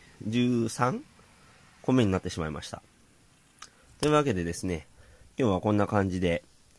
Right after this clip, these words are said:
えーっと、プラモのですね、お話は、プラモのお話は、<laughs> ごめんなさい、ちょっと今、ブレてしまいました。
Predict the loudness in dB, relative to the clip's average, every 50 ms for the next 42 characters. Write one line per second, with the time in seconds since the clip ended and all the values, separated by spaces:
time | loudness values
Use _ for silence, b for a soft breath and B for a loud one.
0 | b b b b b _ -4 -2 0 0 2 2 2 0 0 -2 -4 -6 -4 -2
1 | -2 -2 -2 -4 -4 -6 -8 -6 -2 0 2 2 2 0 -4 -6 -8 -10 -10 -10
2 | -6 -4 -2 -2 -2 -4 -4 -4 -2 -2 -2 -2 -4 -4 -6 -4 -2 2 4 4
3 | 4 4 2 B B B B B -20 -20 -20 -20 -20 _ _ _ _ _ _ _
4 | -20 -20 -20 -20 -20 -20 -20 -20 -20 -16 -14 -14 -14 -14 -12 -10 -10 -10 -10 -12
5 | -14 -14 -14 -14 -14 -14 -16 -18 -18 -18 -18 -18 -18 -16 -16 -16 -16 -10 -4 0
6 | 0 2 2 2 0 -2 -2 -4 -4 -4 -4 -4 0 4 6 6 6 4 0 -4
7 | -2 0 2 2 2 2 0 -2 -2 -2 -2 0 -2 -2 -2 -4 -6 -8 -10 -12
8 | -12 -6 -2 -2 -2 -2 -4 -6 -8 -8 -8 -8 -10 -10 -12 -12 -14 -14 -14 -16